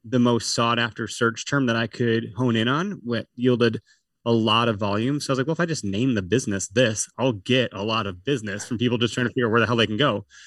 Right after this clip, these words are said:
Um, that wasn't a terrible idea. It kind of worked. We grew a Facebook page to ten thousand, like, basically overnight. We had people sharing pictures of maps and screenshots and helping everyone figure out where to go.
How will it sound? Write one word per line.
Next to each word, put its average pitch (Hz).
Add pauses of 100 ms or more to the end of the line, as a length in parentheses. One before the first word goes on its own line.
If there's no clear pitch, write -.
(260)
Um, 107 (720)
that 160
wasn't 160
a 165
terrible 160
idea. 139
It 135
kind 139
of 123
worked. 127
We 131
grew 131
a 123
Facebook 127
page 131
to 113
ten 123
thousand, 117
like, 110
basically 131
overnight. 113
We 117
had 113
people 123
sharing 120
pictures 113
of 110
maps 117
and 107
screenshots 117
and 107
helping 117
everyone 110
figure 117
out -
where 107
to 104
go. 117